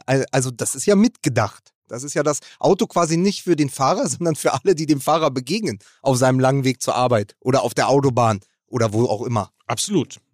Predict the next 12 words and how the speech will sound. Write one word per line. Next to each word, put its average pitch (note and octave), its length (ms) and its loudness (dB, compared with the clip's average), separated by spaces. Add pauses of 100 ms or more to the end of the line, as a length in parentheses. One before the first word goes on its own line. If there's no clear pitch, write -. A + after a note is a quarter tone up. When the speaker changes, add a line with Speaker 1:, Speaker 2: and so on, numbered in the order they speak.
(140)
Speaker 2:
Und B2+ 360 -2
das C3 280 -8
Ganze C#3+ 220 -2
natürlich D3 300 -2
für D#3 140 0
mehr C#3 340 0
Sicherheit C#3+ 540 0
im B2+ 100 -2
Straßenverkehr. G3 800 -2 (340)
Dazu F#3+ 440 2
gibt C#3 260 -4
es - 300 -6